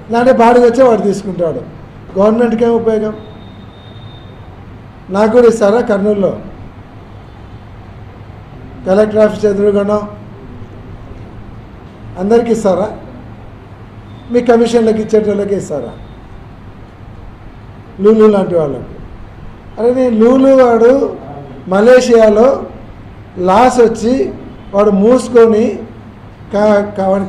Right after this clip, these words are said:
కాంప్లెక్స్ క్లోజ్ అయ్యి ఆ నుంచి మలేషియా నుంచి బయటికి పంపిస్తే ఈడొస్తే వాడికి పెద్ద రెడ్ కార్పెట్ ఇల్లు. రెడ్ కార్పెట్ కాదు, ఎల్లో కార్పెట్. వాడికి ఎల్లో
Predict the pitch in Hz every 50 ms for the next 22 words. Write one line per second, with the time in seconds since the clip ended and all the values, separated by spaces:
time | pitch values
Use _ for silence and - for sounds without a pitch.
0 | 190 180 196 233 226 233 247 240 233 - - - 208 208 214 214 208 208 196 208
1 | 240 - - - - - - - - - - - - - - - - - - -
2 | - - - - - - - - - 190 214 226 226 220 226 262 240 226 208 214
3 | 220 226 220 226 233 226 208 226 233 196 196 202 202 226 226 220 214 214 208 190
4 | - - - - - - - - - - - - - - - - - - - -
5 | - - - - - - 196 190 196 196 196 226 233 226 - - 208 208 226 523
6 | - - - - - - - - - - - 208 214 220 226 226 226 226 269 262
7 | 240 226 226 220 - 208 202 - - 226 220 202 202 196 - - 208 202 196 196
8 | 202 175 143 151 135 117 113 110 - - - - - - - - - - - -
9 | - - - - - - 175 190 190 - - 226 226 226 226 214 - - 185 180
10 | 175 170 165 175 202 202 175 185 165 - - 120 104 - - - - - - -
11 | - - - - 165 - - - - - - - - - - - - - - -
12 | - - - - - - - - - - - - - - - - - - - -
13 | - - - 190 208 220 214 220 214 202 208 226 247